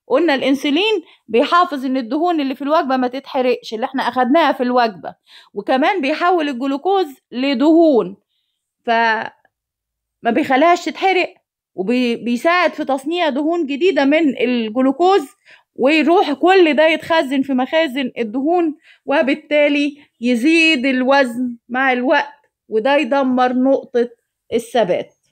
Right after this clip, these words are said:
عشان نخلص من مقاومة الأنسولين،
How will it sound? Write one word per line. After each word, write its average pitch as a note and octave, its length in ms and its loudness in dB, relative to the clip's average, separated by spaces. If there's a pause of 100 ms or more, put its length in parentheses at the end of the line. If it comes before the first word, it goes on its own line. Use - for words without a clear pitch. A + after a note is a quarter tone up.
(2250)
عشان C4 240 0 (240)
نخلص D4+ 320 0
من C#4+ 140 2
مقاومة D4+ 480 2
الأنسولين، D4+ 760 -2